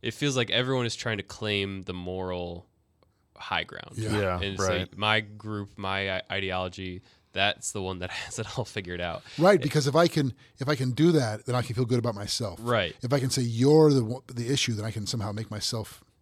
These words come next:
Speaker 1: Yeah.
Speaker 2: 'cause I'm re-, what I'm doing is I'm really trying to deal with my own sense of inadequacy.
Speaker 1: Yeah.
Speaker 3: Mm.
Speaker 1: A-, and I, I've been thinking, like, w-,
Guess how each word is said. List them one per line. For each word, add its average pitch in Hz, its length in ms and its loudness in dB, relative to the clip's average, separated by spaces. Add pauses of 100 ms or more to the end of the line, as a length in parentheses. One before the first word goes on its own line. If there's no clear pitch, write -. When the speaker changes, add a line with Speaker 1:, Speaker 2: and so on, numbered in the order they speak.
(120)
Speaker 1:
Yeah. 98 340 -4
Speaker 2:
'cause 139 120 -2
I'm 151 100 6
re-, 190 160 6
what 160 160 4
I'm 151 80 6
doing 190 180 8
is 143 80 4
I'm 123 80 2
really 143 140 4
trying 156 160 2
to 131 80 0
deal 135 100 2
with 117 140 0
my 120 240 0
own 143 240 4
sense 127 280 0
of 113 60 -6
inadequacy. 104 680 -6
Speaker 1:
Yeah. 92 220 -6 (100)
Speaker 3:
Mm. - 120 -8 (840)
Speaker 1:
A-, - 180 -8
and 147 80 6
I, 139 180 6
I've 147 80 2
been 139 140 -2
thinking, 165 180 -6
like, 107 160 -4
w-, - 200 -20